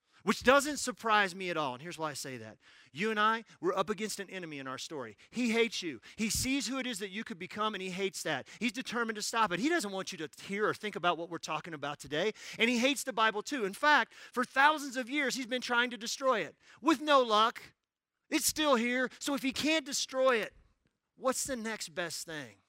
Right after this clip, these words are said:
If I'm him, I'm saying this, "I gotta get that story out of there." Why? Because the last thing in the world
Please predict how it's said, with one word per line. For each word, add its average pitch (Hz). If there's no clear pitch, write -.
If 135
I'm 233
him, 139
I'm 160
saying 143
this, 156
"I 156
gotta 196
get 143
that 156
story 165
out 165
of 127
there." 113
Why? 135
Because 135
the 135
last 175
thing 196
in 175
the 165
world 147